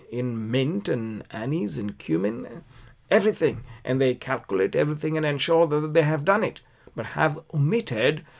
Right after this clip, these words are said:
the weightier matters of the law. And what are their judgment? Mercy.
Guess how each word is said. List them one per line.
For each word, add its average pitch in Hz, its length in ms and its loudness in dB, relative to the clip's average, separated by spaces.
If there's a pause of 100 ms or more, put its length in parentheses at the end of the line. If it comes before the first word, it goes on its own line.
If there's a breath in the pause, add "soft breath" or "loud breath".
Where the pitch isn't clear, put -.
(260 soft breath)
the 113 200 -6
weightier 143 640 4
matters 117 600 -6
of 113 120 -4
the 104 80 -6
law. 101 220 -8
And 90 140 -12
what 120 140 -2
are 139 120 0
their 135 160 2
judgment? 131 600 -2
Mercy. 143 640 2